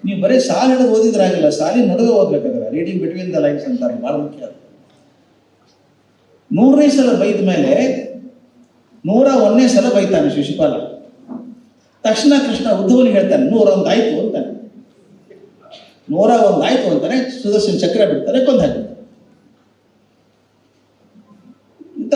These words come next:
ಸಾಧಿಸುವ ಬೇಯೊಳಗೆ ಹಿಂಗಾದ್ರೆ ಹೇಗಪ್ಪ ಅಂತ. ಇದು ಎರಡು ವಾರ್ನಿಂಗ್ ಇದೆ. ಇನ್ನು ಯಾರಾದ್ರೂ ಧರ್ಮ, ಧರ್ಮರಾಜನ ವಿರುದ್ಧ ಮಾಡಿದ್ರೆ ನಿಮ್ ಹಣೆ ಬಾರಿ ಹೀಗೆ ಆಗುತ್ತೆ ಅಂತ ಒಂದು ವಾರ್ನಿಂಗ್.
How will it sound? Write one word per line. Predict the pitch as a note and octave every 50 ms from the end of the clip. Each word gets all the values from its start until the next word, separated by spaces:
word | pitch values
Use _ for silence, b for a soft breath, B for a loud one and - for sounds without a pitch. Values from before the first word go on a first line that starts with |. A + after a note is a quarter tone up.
| A#3+ -
ಸಾಧಿಸುವ | - - - - - - - G3 A#3+ C4+ B3 - C#4
ಬೇಯೊಳಗೆ | B3+ A3 A3+ A3 A#3+ A#3 A#3 A3+ A3 G#3
ಹಿಂಗಾದ್ರೆ | F#3+ F#3 D#3+ C#3+ - G3+ G3 G3+
ಹೇಗಪ್ಪ | F3 D#3+ D3 C#3+ C#3 - -
ಅಂತ. | B2+ B2 B2 B2+ B2 - - - - - - - -
ಇದು | A3 G3+
ಎರಡು | F#3 F#3+ A3+ C4+ C4 C4 A#3
ವಾರ್ನಿಂಗ್ | A3 A3 A3 A3+ A#3+ A#3+ A3
ಇದೆ. | G#3+ F#3+ - - - - - - - - - - - - - _ _ _ _ _ _ _ _ _
ಇನ್ನು | F#3 F3+ F3 F3+
ಯಾರಾದ್ರೂ | F3+ G3 G#3+ G#3+ G#3+ G#3+ G#3 G3+ F3
ಧರ್ಮ, | E3 E3 F3 F#3 G3+ G#3 G3+ F#3+ E3
ಧರ್ಮರಾಜನ | F3 F3 G3 G3 F#3 F#3 F3+ F3 F3 F3 E3+ D#3+ E3 F#3
ವಿರುದ್ಧ | G3+ G3+ F3 F#3
ಮಾಡಿದ್ರೆ | F3 F3 F3 F3 G#3 A#3 F#3+ D3
ನಿಮ್ | D#3+ D#3+ E3
ಹಣೆ | F3 E3+
ಬಾರಿ | E3+ D#3 D3 D3
ಹೀಗೆ | D3 D3+ D#3+
ಆಗುತ್ತೆ | D3+ C#3+ C#3 D3 C#3+ - D3+
ಅಂತ | - -
ಒಂದು | - C3+ C3
ವಾರ್ನಿಂಗ್. | B2+ C3+ D3 D3+ C#3 A#2 - - -